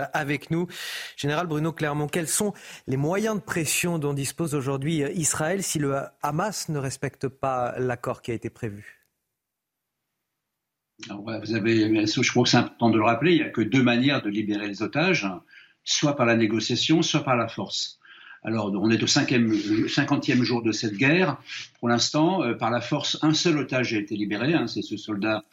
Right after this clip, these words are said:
Speaker 2: cette soldate, euh, à la fin du mois d'octobre. Et aujourd'hui, entre les quatre, euh, des premiers jours et les quarante et un d'aujourd'hui, quarante-cinq otages ont été libérés par la négociation.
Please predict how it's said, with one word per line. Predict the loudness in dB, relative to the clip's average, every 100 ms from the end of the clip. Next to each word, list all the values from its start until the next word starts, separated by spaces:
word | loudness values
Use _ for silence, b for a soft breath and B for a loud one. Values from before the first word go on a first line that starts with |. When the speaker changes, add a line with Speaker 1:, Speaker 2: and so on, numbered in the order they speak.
| B _
Speaker 2:
cette | -8 -4
soldate, | 0 0 2 0 0
euh, | -2 0
à | 0
la | -2
fin | -2
du | 0
mois | 0 0
d'octobre. | 0 2 4 4 0 B B B
Et | 2
aujourd'hui, | 2 4 0 2 2
entre | 2 2
les | 0
quatre, | 2 0 0 2
euh, | 2 2
des | 0
premiers | 0 0 2
jours | 0 0 2
et | 2
les | 2
quarante | 2 0 4
et |
un | 2
d'aujourd'hui, | 2 -2 0 2 2
quarante-cinq | 4 2 2 0 0
otages | 0 2 2
ont | 0
été | 0
libérés | 0 2 0 -2
par | -4
la | -4
négociation. | -2 -2 -2 -8 -14